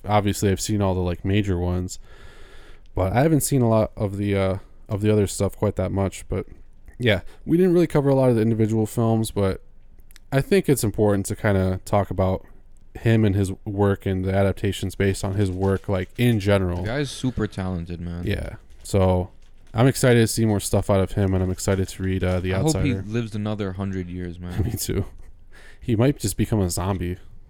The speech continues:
Speaker 2: As long as he can write.
Speaker 1: Probably. Probably will.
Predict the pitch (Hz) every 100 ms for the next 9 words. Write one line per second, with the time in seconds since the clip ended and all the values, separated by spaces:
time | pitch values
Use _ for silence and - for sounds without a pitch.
0 | - - - - - - - - - 95
1 | 98 104 104 104 98 95 92 - - -
2 | - - - - - 92 90 90 90 -
3 | - 139 95 90 90 92